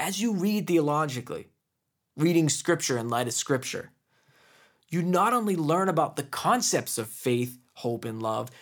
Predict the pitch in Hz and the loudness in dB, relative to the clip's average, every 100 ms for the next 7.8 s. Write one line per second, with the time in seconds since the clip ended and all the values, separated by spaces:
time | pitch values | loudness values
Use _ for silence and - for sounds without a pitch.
0 | - _ - 175 151 147 - 196 208 196 | -20 _ -10 0 0 0 -2 0 2 2
1 | 175 170 170 160 151 - - 147 131 - | 2 2 2 2 0 -4 -2 -2 -2 -6
2 | - 170 160 156 135 113 139 135 117 101 | 2 4 4 2 0 -2 0 0 -2 -4
3 | 82 - _ _ _ _ 147 151 202 190 | -8 -16 _ _ _ _ -6 -2 4 4
4 | 165 - _ _ _ _ _ _ 185 170 | 4 -2 _ _ _ _ _ _ 4 8
5 | 262 254 214 196 196 233 180 - 92 262 | 8 8 6 6 6 6 4 2 -8 -8
6 | 185 - 208 247 - - - 196 214 202 | -4 -2 2 2 2 -6 -2 0 2 0
7 | 147 156 190 147 92 - - - | 2 4 4 2 -2 -10 -16 -20